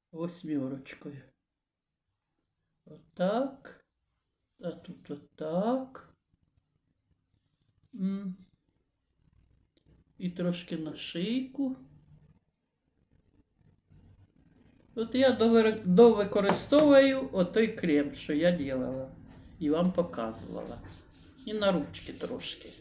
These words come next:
Отак, дівчатка, робіть маску і молодійте. Я, дивіться, я вже скільки разу це роблю, маски ці, і я замітила, що в мене лице,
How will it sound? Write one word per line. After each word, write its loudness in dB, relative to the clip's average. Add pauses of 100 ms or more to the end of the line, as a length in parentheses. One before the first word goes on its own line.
(2500)
Отак, 0
дівчатка, -2
робіть -2
маску -2 (1300)
і -2
молодійте. -4 (880)
Я, 2
дивіться, 0
я 2
вже -2
скільки -4
разу 4
це 2
роблю, 0
маски -4
ці, -12
і -4
я 0
замітила, -4
що -8
в -10
мене -2
лице, -4